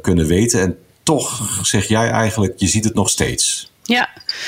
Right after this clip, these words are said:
Speaker 2: Ja, ja, dat is grappig inderdaad. Ik denk ook als we het bijvoorbeeld over racisme hebben, kijken we snel naar Amerika. En in Amerika is dat, eh, een onderwerp wat veel besproken is. En, eh,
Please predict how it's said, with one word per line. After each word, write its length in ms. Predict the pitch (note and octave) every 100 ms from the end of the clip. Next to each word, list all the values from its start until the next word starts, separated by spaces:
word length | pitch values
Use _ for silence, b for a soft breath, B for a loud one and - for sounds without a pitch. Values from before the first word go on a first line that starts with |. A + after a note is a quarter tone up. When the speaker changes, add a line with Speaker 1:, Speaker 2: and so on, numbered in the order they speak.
| B
Speaker 2:
Ja, 260 | G#3+ B3 G#3+
ja, 140 | G3+
dat 160 | G#3+ G#3+
is 80 | -
grappig 300 | B3 B3 G#3
inderdaad. 420 | F#3 F3 E3+ E3+
Ik 400 | F3+ F#3 - G3
denk 200 | G3 G3
ook 180 | G#3 G3+
als 120 | G3
we 40 | G#3
het 80 |
bijvoorbeeld 360 | F3 F3 F3 E3+
over 220 | F3+ F3
racisme 480 | E3+ F3 A3 - F#3+
hebben, 260 | D#3+ D3+ D3+
kijken 300 | C#3+ E3+ E3
we 60 |
snel 360 | - F#3 F3 D#3+
naar 220 | E3+ D#3
Amerika. 680 | E3 E3 D#3+ F#3 G3+ A3+ A#3+
En 200 | E3 E3+
in 180 | D#3+ D#3+
Amerika 400 | E3+ F3+ F3+ D3+
is 140 | D#3+
dat, 400 | - E3 - -
eh, 380 | - D#3 D3+ D#3
een 140 | E3 D#3
onderwerp 540 | E3+ D#3+ D3 D3 -
wat 240 | D3+ C#3
veel 200 | - F3
besproken 580 | D#3+ - C#3 D#3 - F#3+
is. 220 | A#3+ B3+
En, 340 | - D3 D3+ -
eh, 280 | - D3+